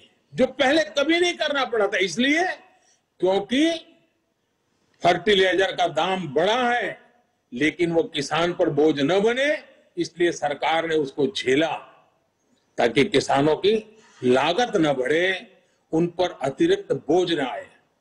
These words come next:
और इस बार इस सब्सिडी को सेवेंटी नाइन थाउजेंड से बढ़ा करके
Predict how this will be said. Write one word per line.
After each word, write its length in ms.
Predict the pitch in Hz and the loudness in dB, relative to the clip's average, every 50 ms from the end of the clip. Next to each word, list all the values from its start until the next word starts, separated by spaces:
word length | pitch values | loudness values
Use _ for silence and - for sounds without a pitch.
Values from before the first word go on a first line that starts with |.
| _ _ _ _ _ _ _ _ _ - - - - _ - - - - - - | _ _ _ _ _ _ _ _ _ -20 -20 -20 -20 _ -20 -20 -20 -10 -4 0
और 180 | 170 202 233 | 2 2 4
इस 200 | 240 247 220 - 226 | 2 2 0 0 0
बार 340 | 240 277 269 269 254 202 - - - - _ _ _ _ _ _ _ _ _ _ _ _ _ _ _ _ _ _ - | 0 0 0 0 -2 -4 -8 -12 -20 -20 _ _ _ _ _ _ _ _ _ _ _ _ _ _ _ _ _ _ 2
इस 360 | 214 247 302 349 339 - - | 4 4 4 4 2 -2 -2
सब्सिडी 500 | - 202 156 147 - - 170 165 156 151 143 120 | -2 -2 -2 -2 -2 0 0 2 2 0 -2 0
को 180 | - 165 185 214 240 262 269 262 - - _ _ _ _ _ _ _ _ _ _ _ _ _ _ _ _ _ _ _ - | 2 4 4 4 4 4 2 0 -2 -8 _ _ _ _ _ _ _ _ _ _ _ _ _ _ _ _ _ _ _ -12
सेवेंटी 720 | - - - - 208 240 254 277 285 294 277 277 - 294 285 254 | -8 -4 0 2 4 4 4 4 2 0 -2 -2 -2 -2 -2 0
नाइन 440 | 214 208 226 254 277 311 311 302 226 | 0 0 0 0 0 -2 -2 -4 -2
थाउजेंड 480 | - 233 240 233 233 233 254 247 226 | -2 -2 0 0 0 0 -2 -4 -2
से 100 | - 233 | -2 -2
बढ़ा 280 | 190 190 175 170 202 208 | -2 -2 -2 -2 -2 -4
करके 340 | 202 233 220 214 220 - 185 | -4 -4 -6 -6 -6 -6 -6